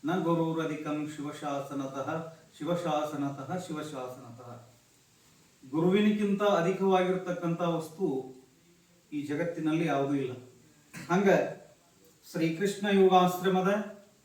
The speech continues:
ಜಗದ್ಗುರು ಬಸವರಾಜ ಮಹಾಪ್ಪಾಜಿಯವರ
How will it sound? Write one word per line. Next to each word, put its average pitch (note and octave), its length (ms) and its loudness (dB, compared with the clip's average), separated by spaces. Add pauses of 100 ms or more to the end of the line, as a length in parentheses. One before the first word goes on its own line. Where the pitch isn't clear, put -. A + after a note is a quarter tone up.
(760)
ಜಗದ್ಗುರು F#3 840 4 (880)
ಬಸವರಾಜ F#3 560 8
ಮಹಾಪ್ಪಾಜಿಯವರ F3 1000 4